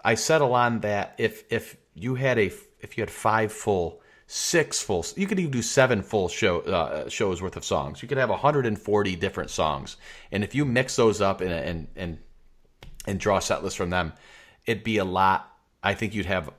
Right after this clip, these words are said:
you'd, you'd have the best of both worlds because, uh, I just think variety would satisfy almost everybody. You've got enough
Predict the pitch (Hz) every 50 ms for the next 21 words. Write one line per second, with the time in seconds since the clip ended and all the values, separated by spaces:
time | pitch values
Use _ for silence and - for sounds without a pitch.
0 | _ _ 127 131 139 139 151 151 147 135 139 160 147 151 143 127 135 131 127 -
1 | - 135 107 - 98 98 98 - 139 160 156 - - - - - - _ _ _
2 | _ - - _ _ _ _ - 107 - - 113 104 101 95 - - - - -
3 | - - _ _ _ _ _ _ _ _ _ _ _ _ _ _ _ _ _ _
4 | _ _ _ _ _ _ _ _ _ _ _ _ - 110 95 - - 101 104 95
5 | 85 78 - - - - _ _ _ _ - - - _ _ - - 110 110 107
6 | - 147 139 - 143 131 117 - - - 92 101 101 92 92 92 95 98 95 90
7 | 92 90 82 - - - 85 90 87 80 - - 92 87 85 85 - - 85 82
8 | 82 57 73 87 85 80 - 80 80 85 78 - 78 76 65 82 90 101 98 -
9 | 113 107 110 107 101 95 90 92 98 127 139 - - -